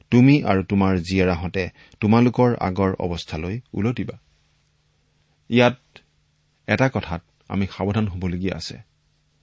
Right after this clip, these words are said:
শেষৰ দিনা পাপী আৰু ধাৰ্মিক, প্ৰভু যীশুক বিশ্বাস কৰা আৰু বিশ্বাস নকৰা সকলোৰে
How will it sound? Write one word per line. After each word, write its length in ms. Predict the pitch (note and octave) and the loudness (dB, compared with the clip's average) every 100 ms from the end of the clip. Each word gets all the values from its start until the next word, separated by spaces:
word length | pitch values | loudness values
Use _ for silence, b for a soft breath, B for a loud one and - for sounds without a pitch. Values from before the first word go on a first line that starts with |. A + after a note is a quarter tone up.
| _ _ - | _ _ -2
শেষৰ 400 | C3+ B2+ D3+ D3 | 0 2 4 4
দিনা 340 | G#2+ F2 G#2 - _ _ _ _ _ | 2 -2 -8 -14 _ _ _ _ _
পাপী 360 | G#2+ A2 C3+ C#3+ | 0 2 2 0
আৰু 260 | G2+ G2 | 0 0
ধাৰ্মিক, 640 | E2+ E2 F#2+ A#2 - _ - _ _ _ _ _ _ _ _ _ _ _ - | -2 -2 2 2 0 _ -20 _ _ _ _ _ _ _ _ _ _ _ 2
প্ৰভু 220 | A#2+ C#3+ | 4 6
যীশুক 240 | C3 B2 | 4 0
বিশ্বাস 380 | F#2+ F#2+ - A2+ - | 0 -4 -2 -4 -4
কৰা 260 | - G2 F#2 - | -2 -2 -2 -4
আৰু 140 | F2 | -8
বিশ্বাস 320 | E2 - F#2+ - | -6 -6 -6 -6
নকৰা 420 | F2+ G2 A2+ A#2 - _ _ _ _ _ - | -4 2 2 0 -6 _ _ _ _ _ -8
সকলোৰে 480 | A#2 D#3 C#3+ G2+ | -2 2 4 4